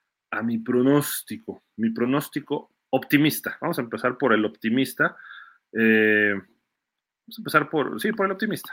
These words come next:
Vamos a empezar por el optimista. Primero lo bueno, ¿no? Trece cuatro los Dolphins. ¿Por qué? Jugamos contra los Raiders esta semana,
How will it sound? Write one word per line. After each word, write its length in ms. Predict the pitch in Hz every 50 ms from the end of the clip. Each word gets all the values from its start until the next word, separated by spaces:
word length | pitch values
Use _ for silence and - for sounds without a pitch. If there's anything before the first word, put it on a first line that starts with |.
| - - _
Vamos 140 | - 156
a 20 | 131
empezar 200 | 113 - 127 123
por 140 | - 113 87
el 60 | 80
optimista. 440 | - - - - - - - - -
Primero 320 | - - 123 156 190 185 135
lo 120 | 98 87
bueno, 240 | - - - - - - _ _ _ _ -
¿no? 180 | 143 - - _ _ _ _ - - - - _ _ _ _ _ _
Trece 320 | - 180 190 180 - 139 -
cuatro 320 | 135 123 - - 120 107
los 140 | 98 95 92
Dolphins. 600 | 87 - - - - _ - - - - - _ _ _ _ _
¿Por 160 | - 113 110
qué? 240 | 113 131 123 - - - - - _ _ _ _ _ _ _
Jugamos 280 | - 123 139 156 151
contra 240 | - - 117 110 117
los 200 | 110 104 104 104
Raiders 320 | 123 131 135 127 120 - 135
esta 160 | 127 - 127
semana, 500 | - - 110 120 131 143 170 196 -